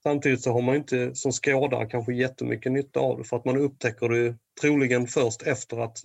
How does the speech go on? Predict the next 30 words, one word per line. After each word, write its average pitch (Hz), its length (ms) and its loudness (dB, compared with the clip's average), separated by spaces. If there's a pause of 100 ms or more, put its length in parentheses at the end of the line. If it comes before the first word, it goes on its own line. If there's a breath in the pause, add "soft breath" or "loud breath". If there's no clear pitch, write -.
(300)
morgonen 127 560 2
har 117 160 -2
passerat. - 680 -6
Det, 135 120 0
det 131 120 2
handlar 131 280 4
väl 120 100 0
kanske 127 300 0
mer 131 220 4
om 113 220 0
att, 123 380 -2
att 127 60 2
lära 127 300 0
sig 117 300 -4 (120)
hur 147 220 4
vissa 131 260 0
arter 127 260 -2
sträcker. 123 520 -4 (160)
Träpipplärka 131 880 2 (640)
har 151 160 2
jag 139 120 0
fått 131 200 -2
en 131 80 2
känsla 123 320 -2
av 113 60 0
att 117 120 -2
den 131 160 2
är 139 80 2
ungefär 139 340 0
lika 123 500 0